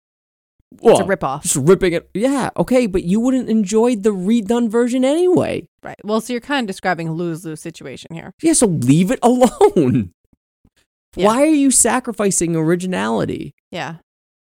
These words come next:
Speaker 2: And
Speaker 1: Uh,
Speaker 2: that's the, what I think is the problem, is that people aren't making new things.
Speaker 1: I know, but I think, so this is where we get into a chicken or the egg.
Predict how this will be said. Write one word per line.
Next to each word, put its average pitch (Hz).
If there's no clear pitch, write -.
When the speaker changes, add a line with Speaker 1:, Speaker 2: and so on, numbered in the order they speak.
Speaker 2:
And 180
Speaker 1:
Uh, -
Speaker 2:
that's 233
the, 208
what 214
I 208
think 208
is 185
the -
problem, 180
is 113
that -
people -
aren't 165
making 147
new 127
things. -
Speaker 1:
I 208
know, 226
but 214
I 220
think, 214
so 269
this 262
is 254
where 269
we 247
get 233
into 220
a 190
chicken 226
or 208
the 202
egg. 175